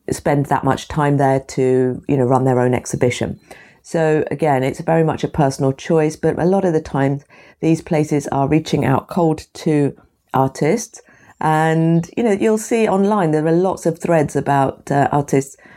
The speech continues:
expressing their frustration at being reached out, you know, in very cold ways, being asked for money, to exhibit in places that are not gonna really do the work around marketing. So I wanted to use this episode as a bit of a,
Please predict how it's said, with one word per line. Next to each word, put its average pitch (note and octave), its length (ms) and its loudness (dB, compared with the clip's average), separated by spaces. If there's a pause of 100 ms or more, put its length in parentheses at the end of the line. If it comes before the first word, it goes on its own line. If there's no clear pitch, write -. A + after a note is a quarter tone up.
(100)
expressing D3 500 0
their C#3 140 2
frustration C#3+ 880 0 (260)
at C3 160 -4
being D3 200 2
reached - 340 -2
out, C3+ 340 0 (180)
you - 60 -2
know, B2 100 2
in C3+ 140 2
very D#3 220 2
cold C#3+ 360 0
ways, C3 360 0 (300)
being D3 220 2
asked D3+ 220 -2
for D3 80 -2
money, C3 460 0 (220)
to D3 80 0
exhibit C#3 400 0
in C3+ 100 -2
places C3+ 380 0
that - 120 0
are C3+ 40 4
not A#2+ 160 0
gonna B2+ 160 0
really B2+ 240 2
do C3 180 2
the B2+ 100 0
work B2+ 300 0
around B2+ 240 2
marketing. D3+ 640 0 (1040)
So - 120 -4
I G#3+ 80 2
wanted B3 280 2
to G#3+ 80 -4
use F#3+ 240 2
this E3+ 360 0
episode D#3+ 580 2
as D3 360 0
a - 40 -2
bit D3+ 160 0
of C#3+ 120 -2
a, C#3 260 0